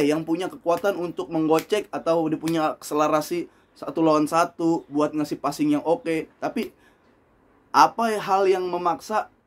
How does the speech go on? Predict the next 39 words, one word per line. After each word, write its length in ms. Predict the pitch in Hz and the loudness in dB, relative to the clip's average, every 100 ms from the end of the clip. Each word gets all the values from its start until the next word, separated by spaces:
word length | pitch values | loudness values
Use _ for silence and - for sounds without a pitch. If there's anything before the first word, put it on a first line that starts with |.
| _ | _
si 240 | - 170 160 | -4 4 6
Li-, 720 | 165 160 160 160 156 156 143 | 6 6 4 4 2 0 0
Bernardo 480 | 156 156 156 165 190 | -2 0 0 0 0
tuh 240 | 208 175 | 0 0
lebih 160 | 147 147 | 0 -2
ke 40 | |
dalam, 400 | 139 165 165 143 139 _ - | 0 2 2 0 -2 _ -8
K 160 | 143 | -4
D 160 | 147 147 | 0 2
B 160 | 170 170 | 4 2
lebih 240 | 147 139 | 2 0
ke 20 | |
dalam, 380 | 147 156 147 131 | 0 0 0 0
nggak 160 | 156 185 | 0 0
tenang 240 | 208 170 | -2 0
mainnya, 400 | 135 143 135 123 - 147 | 2 4 2 0 -8 -6
pada 160 | 151 | -2
nggak 240 | 160 156 170 | 2 2 2
tenang 320 | 175 139 - | -2 -2 -6
si 240 | - 143 | -4 -2
City 320 | 147 147 139 | -2 -4 -4
tengahnya. 400 | 131 120 123 110 - _ - _ _ _ _ _ _ _ _ _ - | -6 -8 -6 -8 -10 _ -20 _ _ _ _ _ _ _ _ _ 0
Ya, 160 | 180 190 | 2 4
Cancelo 400 | 180 180 196 202 | 2 2 4 4
sama 240 | 196 196 | 2 0
Salah 240 | 190 214 220 | 2 4 2
tetap 240 | 202 - | -2 -10
seru 280 | 202 196 214 | -4 -2 2
lah 160 | 190 | 2
ya, 280 | 160 147 160 151 | 2 0 -2 -2
walaupun, 640 | 143 151 151 196 196 185 | 0 0 0 0 0 -4
eh, 280 | 151 160 151 180 | -2 0 0 -2
ya, 160 | 196 - _ _ _ - - _ _ _ _ - | -4 -4 _ _ _ -20 -20 _ _ _ _ -4
Cancelo 480 | 185 180 185 208 | -2 0 4 4
sering 280 | 214 196 196 | 4 2 2
maju 240 | 170 170 170 | 2 0 -2
ke 80 | 156 | 0
depan, 280 | 165 160 151 | 2 2 4
jadi 320 | 156 180 180 | 4 4 4